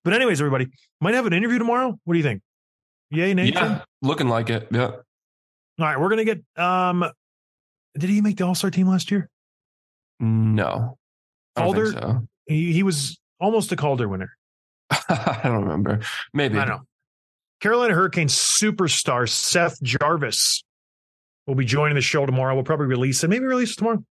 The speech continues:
Speaker 1: We'll see how it goes. We're so loosey-goosey here at Dropping the Gloves. We don't even, we don't even know when we're gonna release episodes. But listen, look for that interview. I'm, I'm, I'm excited to talk to this kid. Came and took the hockey world by storm,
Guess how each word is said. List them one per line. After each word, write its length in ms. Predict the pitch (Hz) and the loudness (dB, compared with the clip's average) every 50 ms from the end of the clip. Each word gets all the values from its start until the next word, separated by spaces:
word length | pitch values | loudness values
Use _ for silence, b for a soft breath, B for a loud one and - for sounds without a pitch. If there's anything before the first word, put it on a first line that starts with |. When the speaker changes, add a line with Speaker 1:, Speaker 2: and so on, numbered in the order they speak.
| _ 160 | _ -2
Speaker 1:
We'll 100 | 170 165 | -2 0
see 120 | - 175 | 0 0
how 80 | 160 160 | 0 0
it 40 | 143 | 0
goes. 280 | - - - - - - - | -2 -4 -8 -12 -10 -4 -2
We're 100 | 262 - | 0 0
so 260 | - - 277 269 262 | 0 2 2 0 2
loosey-goosey 760 | 220 196 196 175 - 196 160 123 123 120 123 - - 139 127 | 2 0 0 0 0 -2 -2 0 0 0 0 0 0 0 0
here 200 | 117 131 135 135 | 2 2 2 0
at 100 | 135 131 - _ _ _ _ 131 | 0 -2 -6 _ _ _ _ -6
Dropping 360 | 127 143 135 131 127 - 127 | -2 -2 0 0 0 -2 -2
the 60 | 120 | 0
Gloves. 260 | 110 127 131 123 120 170 | 0 0 0 0 0 0
We 60 | 202 | 2
don't 140 | 196 180 143 | 2 2 2
even, 180 | 117 104 92 - _ _ _ _ - | 0 -2 -6 -8 _ _ _ _ -4
we 100 | 180 202 | -2 0
don't 80 | 208 196 | 2 2
even 180 | 170 143 131 | 2 2 2
know 120 | 127 135 135 | 2 2 2
when 160 | 135 139 131 | 0 0 0
we're 80 | 127 127 | 0 0
gonna 140 | 135 135 | 2 2
release 300 | 131 131 127 127 113 - | 2 2 2 0 0 0
episodes. 400 | 131 120 117 117 - 113 104 98 | 0 -2 0 -2 0 -2 -2 -2
But 100 | 98 156 | 0 0
listen, 260 | 185 220 - - 165 - B B B B B B B B B B B 139 - - | 2 2 2 0 -2 -4 B B B B B B B B B B B -8 -4 -2
look 180 | 151 196 190 | -2 0 0
for 100 | - 214 | 0 0
that 180 | 196 196 190 180 | 2 2 2 2
interview. 340 | 175 170 156 156 160 160 160 | 2 2 2 2 0 0 0
I'm, 160 | 147 151 147 | -2 -2 -2
I'm, 140 | 147 151 - _ _ _ _ - | -4 -6 -6 _ _ _ _ -2
I'm 260 | 165 156 147 143 151 | 0 2 2 2 0
excited 520 | - 165 - - - - 214 208 208 196 196 | -2 -2 0 0 2 2 2 0 0 0 -2
to 60 | 165 | -2
talk 240 | - - 160 151 139 | 0 0 0 0 0
to 60 | - | -2
this 160 | 147 127 - - | -2 -2 0 0
kid. 260 | - 123 110 113 110 - - _ _ | -2 -2 -2 -4 -8 -12 -18 _ _
Came 400 | - - 196 202 202 202 190 165 B B B B B B B B B B _ | -6 -2 0 2 2 2 0 0 B B B B B B B B B B _
and 140 | - 131 - | 0 0 2
took 180 | - 220 220 - | 0 0 0 0
the 80 | 185 | 0
hockey 260 | 156 175 160 - 175 156 | 0 0 0 0 0 0
world 220 | 156 165 160 131 | 0 0 0 0
by 100 | 131 123 | 0 0
storm, 560 | - - - - 156 151 147 147 143 139 131 | 0 0 0 0 0 2 2 2 0 0 -2